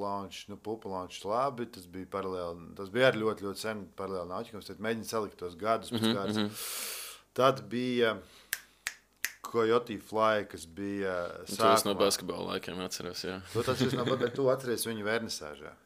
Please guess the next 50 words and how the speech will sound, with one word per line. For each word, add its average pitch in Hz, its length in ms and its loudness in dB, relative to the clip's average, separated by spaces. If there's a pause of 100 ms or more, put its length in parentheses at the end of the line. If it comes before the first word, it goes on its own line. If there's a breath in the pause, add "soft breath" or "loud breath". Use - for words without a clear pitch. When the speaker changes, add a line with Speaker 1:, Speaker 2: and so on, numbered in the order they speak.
(380)
Speaker 1:
Bet 101 120 4
Speaker 2:
Jā. 98 100 8
Speaker 1:
vēl 117 200 6
Coyote 104 340 -2
Fly 101 260 4
bija, 98 460 2
Speaker 2:
Ā. 92 320 -2 (320 soft breath)
Speaker 1:
ā, 90 160 -6 (340)
uz 92 60 -4
Speaker 2:
Krasmalā? 127 500 2
Speaker 1:
Krasmalā. 101 540 -2 (320)
Speaker 2:
Tajā, 98 180 2
Speaker 1:
Jā. 95 300 2
Speaker 2:
ok, - 160 -6 (260)
tur 101 80 -6
tā, 107 140 6 (100)
tā 98 160 2
kaut 95 220 0
kāds - 160 0
cits 101 180 -2
pēc - 220 -2
tam 87 160 -6
bija 82 100 -6
klubs. 87 320 -6
Speaker 1:
Man 131 140 6
liekas, 104 180 0
tagad 110 140 4
Speaker 2:
Ju-, 98 100 4
Speaker 1:
tur 110 120 2
ir 107 100 4
Speaker 2:
Just, 101 500 0
jūs, 107 260 -4 (220)
ne? 95 140 -6 (240)
Speaker 1:
Justs 113 420 2
ir 143 160 0
vēl 139 300 4 (120)
pretīm, 110 540 -2
ā, 82 840 -6
Justs 107 280 -4
bija 113 180 -2
pretīm 117 380 -2
Coyotēm, 104 560 -2
tā 92 100 -10
kā 90 300 -4
citā. 92 420 -6
Tas 120 240 -6
Justs 135 240 0
bija 117 160 -6
tāds 104 160 -6
arī, 107 160 -2